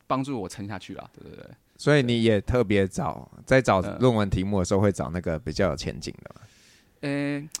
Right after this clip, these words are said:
Speaker 1: 这个就是应该说，我连找教授找题目，确实我也是找我认为比较有前景的，
Speaker 2: 嗯。
Speaker 1: 但是跟我事后看到的，我觉得是有蛮大一段落差，所以我后来职场，职涯又有在做一个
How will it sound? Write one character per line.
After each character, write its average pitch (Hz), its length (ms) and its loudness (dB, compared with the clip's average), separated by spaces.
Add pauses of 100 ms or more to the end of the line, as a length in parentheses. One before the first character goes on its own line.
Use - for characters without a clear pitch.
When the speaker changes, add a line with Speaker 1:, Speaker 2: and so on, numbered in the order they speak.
(240)
Speaker 1:
这 233 100 -4
个 220 80 -2
就 180 100 -6
是 170 480 -6
应 160 80 -4
该 156 140 -4
说， 147 420 -6 (480)
我 123 140 -4
连 139 140 -2
找 120 120 -2
教 131 200 -2
授 131 120 -4
找 95 160 -8
题 107 120 -10
目， 113 100 -8
确 165 160 -2
实 - 160 -6
我 113 140 -4
也 101 40 -6
是 - 80 -10
找 90 200 -10
我 87 160 -8
认 135 200 -2
为 98 140 -6
比 90 100 -12
较 92 140 -4
有 58 60 -10
前 - 200 -14
景 113 220 -8
的， 107 80 -2
Speaker 2:
嗯。 101 80 -6
Speaker 1:
但 135 100 -4
是 127 340 -8
跟 135 140 -8
我 117 120 -8
事 - 180 -10
后 107 160 -6
看 95 180 -10
到 92 160 -6
的， 82 140 -16
我 87 100 -10
觉 85 140 -10
得 78 140 -10
是 98 140 -14
有 76 140 -12
蛮 78 160 -14
大 80 160 -12
一 - 40 -16
段 85 160 -14
落 - 120 -14
差， - 200 -20
所 117 100 -8
以 - 20 -4
我 104 80 -4
后 107 120 -6
来 90 100 -4
职 92 160 -14
场， - 180 -18
职 - 180 -12
涯 82 140 -6
又 95 100 -8
有 76 60 -12
在 85 140 -14
做 - 180 -12
一 - 60 -16
个 - 180 -14